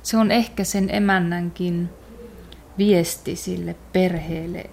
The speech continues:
että se välittää. Siinä on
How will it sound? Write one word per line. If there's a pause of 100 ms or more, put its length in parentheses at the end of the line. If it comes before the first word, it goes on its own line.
että
se
välittää. (920)
Siinä
on